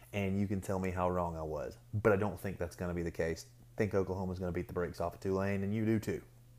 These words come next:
Um, didn't even look at the line. I'm gonna look at the line. It's thirty-one and a half in favor of Oklahoma. It could be worse than that. But here's some other games. Because the thing about it is, while you and I will sit here and say,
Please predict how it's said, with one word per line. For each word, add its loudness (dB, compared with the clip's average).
Um, 2
didn't 4
even 4
look 4
at -4
the 0
line. 4
I'm 0
gonna 4
look 0
at -2
the -6
line. -6
It's -2
thirty-one 10
and 2
a 0
half -2
in 0
favor 4
of 4
Oklahoma. 4
It 0
could 2
be 8
worse 4
than 4
that. -2
But -8
here's 0
some -2
other 2
games. -4
Because 2
the 0
thing 2
about 8
it 6
is, 8
while 6
you 6
and 4
I 2
will 0
sit 2
here 2
and 0
say, 2